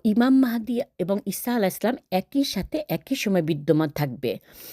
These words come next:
একই স্থানে একে অপরের সাথে যোগাযোগ করবে এবং এটা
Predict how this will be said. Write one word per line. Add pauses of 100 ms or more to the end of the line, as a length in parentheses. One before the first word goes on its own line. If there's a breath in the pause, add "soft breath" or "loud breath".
(300 loud breath)
একই
স্থানে
একে
অপরের
সাথে
যোগাযোগ
করবে
এবং
এটা